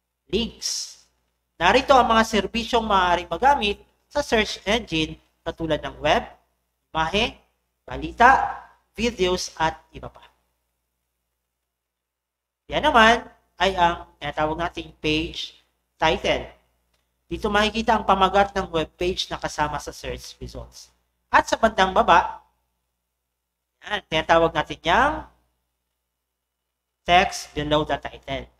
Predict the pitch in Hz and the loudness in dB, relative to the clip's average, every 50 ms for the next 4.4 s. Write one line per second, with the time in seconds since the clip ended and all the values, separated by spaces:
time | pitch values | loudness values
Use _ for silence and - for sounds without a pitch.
0 | _ _ _ _ _ _ _ - 285 302 302 320 302 269 277 262 254 - - 226 | _ _ _ _ _ _ _ 4 4 6 6 6 4 4 4 0 0 0 0 -2
1 | - - 196 185 180 180 180 - 196 185 170 165 160 160 _ - 175 175 - - | 0 0 4 4 4 4 4 2 -4 -4 -4 -4 -6 -4 _ -4 -4 -4 -4 -10
2 | - - 135 135 - - _ _ _ _ _ _ _ - 277 294 285 - 262 262 | -10 -8 -6 -6 -6 -8 _ _ _ _ _ _ _ -4 -2 -2 0 -2 -2 -2
3 | 170 - 240 233 185 190 185 190 190 190 - 170 147 139 139 135 - _ - 147 | -2 -2 -4 -2 0 2 4 4 4 2 -2 -6 -4 -2 -4 -4 -4 _ -4 -4
4 | 131 - - - - - - | -4 -4 -8 -14 -14 -14 -18